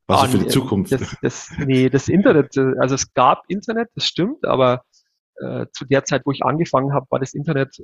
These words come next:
Speaker 2: äh, im Kommen, sag ich mal so.
Speaker 1: <laughs> Das ist beliebter geworden. Aber du hast, äh,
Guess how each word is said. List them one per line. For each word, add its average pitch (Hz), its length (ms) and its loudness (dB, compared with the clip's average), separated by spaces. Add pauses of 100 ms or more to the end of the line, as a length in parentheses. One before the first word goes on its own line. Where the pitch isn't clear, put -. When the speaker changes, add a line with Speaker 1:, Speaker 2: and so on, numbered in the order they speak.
Speaker 2:
äh, 127 300 -4 (260)
im 135 240 -8
Kommen, 127 580 -2
sag 120 240 -10
ich - 140 -12
mal - 140 -6
so. 123 300 -10 (120)
Speaker 1:
<laughs> - 680 -4 (560)
Das - 260 -8
ist 123 200 0
beliebter 117 340 4
geworden. 92 260 4
Aber 98 140 0
du 120 200 6
hast, 135 140 -2
äh, 110 160 6